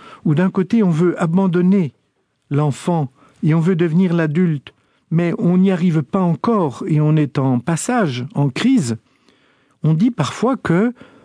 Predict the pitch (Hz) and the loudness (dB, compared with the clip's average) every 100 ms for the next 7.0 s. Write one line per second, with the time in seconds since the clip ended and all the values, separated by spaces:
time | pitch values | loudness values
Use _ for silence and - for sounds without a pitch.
0 | _ - 127 123 117 113 113 - - - | _ -2 0 0 0 -2 -4 -8 -6 0
1 | 185 202 127 110 - 123 117 - - 123 | 2 2 2 0 -2 -2 -2 -2 -4 -2
2 | 117 110 - - 175 147 143 190 185 131 | -2 -2 -6 -2 0 0 -2 0 0 2
3 | 131 120 120 110 110 113 180 285 - _ | 0 2 0 0 -2 0 0 -2 -6 _
4 | - - _ - 202 165 175 - 180 170 | -20 -20 _ -4 -2 2 2 2 -2 -2
5 | 143 143 127 233 254 - 143 151 139 131 | -2 -2 -2 0 0 0 -2 0 0 -2
6 | - 196 160 135 120 117 147 123 - | -2 -2 0 0 0 0 -2 -4 -10